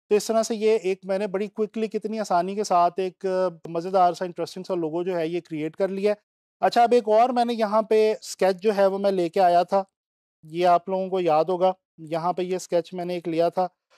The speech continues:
अच्छा, इसको भी अब मैं बिल्कुल वही काम करने वाला हूँ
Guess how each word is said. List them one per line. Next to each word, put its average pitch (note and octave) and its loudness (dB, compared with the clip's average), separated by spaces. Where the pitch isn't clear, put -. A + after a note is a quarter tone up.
अच्छा, D#3 0
इसको A#3+ 0
भी A#3 0
अब G3 2
मैं G#3 -2
बिल्कुल G#3 0
वही F#3+ -2
काम G3+ 2
करने G#3 2
वाला G#3 4
हूँ A3+ 0